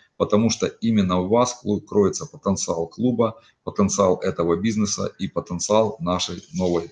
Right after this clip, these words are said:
жизни. На этой позитивной ноте мы будем завершать наш эфир. Ещё раз, э, напоминаю, что можете выражать свои мнения обязательно, э, в комментариях под этим видео.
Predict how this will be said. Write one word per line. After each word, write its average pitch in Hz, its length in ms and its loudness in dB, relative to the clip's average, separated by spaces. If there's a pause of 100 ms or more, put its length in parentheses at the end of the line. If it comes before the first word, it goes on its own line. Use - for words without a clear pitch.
жизни. 78 420 -2 (420)
На 127 120 6
этой 131 160 6
позитивной 110 580 4
ноте 110 380 4
мы 101 140 2
будем 101 300 0
завершать 101 520 2
наш 92 280 0
эфир. 143 440 2 (200)
Ещё 131 300 4
раз, 104 380 4
э, 95 340 4
напоминаю, 107 880 2 (300)
что 110 380 4
можете 107 420 4
выражать 104 420 4
свои 104 260 0
мнения 104 420 0
обязательно, 101 1080 0
э, 80 240 -4
в - 80 -20
комментариях 101 720 0
под 104 160 2
этим 95 300 2
видео. 135 540 6